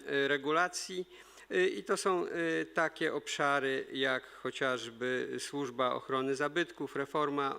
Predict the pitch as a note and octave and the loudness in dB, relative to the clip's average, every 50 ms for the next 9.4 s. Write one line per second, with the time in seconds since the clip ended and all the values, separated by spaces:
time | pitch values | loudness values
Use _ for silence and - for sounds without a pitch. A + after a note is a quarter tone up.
0 | - C#3 - D3 C#3 C3+ C3 - - C#3 C#3 C#3+ A#2+ A#2+ A#2 A#2 B2+ B2+ B2 - | -6 -4 -2 -2 -2 -2 -2 -4 -2 -2 0 0 -2 -2 -4 -4 -4 -4 -6 -8
1 | - - - - - - C#3 C#3+ C#3 C#3 - - - - - - C3+ B2+ - - | -12 -16 -16 -10 -2 2 4 4 4 4 0 -4 -12 -8 -2 0 2 2 2 0
2 | - - C#3 C3 B2+ B2+ - C#3 B2 - - - B2+ - C3+ B2 B2+ B2 - - | -2 0 0 0 0 0 -2 -2 -4 -2 -4 -6 -6 -4 -6 -6 -6 -6 -4 -2
3 | C3+ C3 C3+ C#3 C3+ - - - D3 - F3 E3+ F3 D#3 C#3+ C#3 C3+ - - C#3+ | 0 2 2 2 0 -2 -4 -6 -2 0 2 2 2 2 -2 -4 -6 -2 2 2
4 | D3+ D3 - - - - - B2 C3 C#3 C3+ - - - D3+ C#3+ - - E3+ E3 | 2 2 2 -2 -12 -14 -4 -2 0 0 0 -2 -4 -4 -2 0 2 4 4 4
5 | D#3+ - D3+ C3+ B2+ C3 C3+ C3 B2 - - C3+ C3 - - - C#3+ C3+ C3 C#3 | 2 -2 -6 -6 -4 -4 -4 -4 -4 -2 -2 -2 -2 -4 -4 -4 -2 -2 -2 -4
6 | - - C#3 B2 A#2 C#3 - - D#3+ D#3+ - - - - D3+ D3 C#3 - - - | -4 -6 -4 -4 -4 -2 2 2 2 2 0 -2 -6 -6 -6 -8 -8 -10 -14 -16
7 | - - - - - - - B2+ B2+ C3 C3 B2+ C#3 C#3 B2+ C3+ C3 C3 C3 - | -14 -14 -14 -14 -12 -6 0 2 4 4 4 4 4 4 4 2 0 0 0 0
8 | - C3+ C3 C3+ C3 A#2+ C3+ B2+ - C#3+ C3+ C#3 C3+ C#3 C3+ - - F3+ F3+ F3 | 0 2 2 2 0 -2 -4 -2 0 0 0 2 0 0 -2 0 2 2 2 2
9 | E3+ - - D#3 D3 C#3 C3+ | 2 0 -4 -2 -2 -2 -4